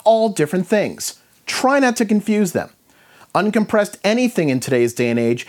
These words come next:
is virtually never used because it's overkill for ninety-nine percent of the video work out there, and the storage requirements and throughput needed are crazy. Plus, transcoding to an uncompressed format when you shot in a compressed format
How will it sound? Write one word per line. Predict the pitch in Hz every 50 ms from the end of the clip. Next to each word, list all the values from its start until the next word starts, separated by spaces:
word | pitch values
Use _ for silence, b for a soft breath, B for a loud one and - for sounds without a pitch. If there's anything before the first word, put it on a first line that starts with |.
| B B B B
is | 170 160 143
virtually | 139 170 196 190 - - 208 214 208
never | 190 165 151 151 147 147 151 170
used | 180 175 190 220 226 220 165 113 - - - B B B B B B B
because | - 185 175 214 208 208
it's | 208 -
overkill | - 220 226 254 262 233 226 - 180 151 151
for | 151 - 147
ninety-nine | 135 135 139 139 139 139 156 196 220 202 196 208
percent | 208 - 180 - - - 151 147 147 -
of | - 190
the | 214 220
video | 202 196 214 214 220 208 202
work | 180 190 208 208 247
out | 233 226 226 226
there, | - 135 95 - - - B B B B B B B B
and | 175 185
the | 180
storage | 175 - - 220 226 247 233
requirements | 262 226 - - 208 175 170 175 175 170 - - -
and | 151 151 156
throughput | - - - 220 220 208 - 226 - -
needed | 208 214 190 156 147 - - -
are | 147 156
crazy. | - - - - - - 240 226 214 208 190 170 120 104 85 - _ b b b b b b b b b b
Plus, | - - 277 220 170 185 - - - - _ - _ _
transcoding | - - - 180 196 202 196 - - 196 196 196 202
to | - 170
an | 147 151
uncompressed | - 160 170 190 - 202 185 175 - - 190 180 -
format | - 214 214 208 170 160 170 - -
when | 165 165
you | 170 170
shot | 165 - - - 180 180 202 202
in | 202 214
a | 214
compressed | 208 214 196 - - 247 247 254 -
format | - - 151 139 139 147 165 - -